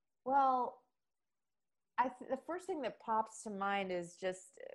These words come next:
is probably, I was also s-, more impressionable at that moment, but when I was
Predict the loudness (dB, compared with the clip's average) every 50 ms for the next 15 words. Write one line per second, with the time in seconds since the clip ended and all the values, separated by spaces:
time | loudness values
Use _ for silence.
0 | -6 -6 -6 -6 -6 -2 0 2 2 2 2 0 0 2 2 2 0 0 2 4
1 | 4 4 4 2 -2 -6 -6 -8 -10 -6 -4 -4 -4 -4 -6 -4 -2 -2 -2 -2
2 | -2 -10 -10 -6 -4 -2 -2 -2 -2 -2 0 0 0 2 2 0 0 0 -2 -4
3 | -2 -4 -6 -2 0 0 0 0 -4 -8 _ _ _ _ _ _ _ -6 -4 -2
4 | 2 4 4 6 6 6 6 4 4 6 6 8 8 8 6 4 0 -2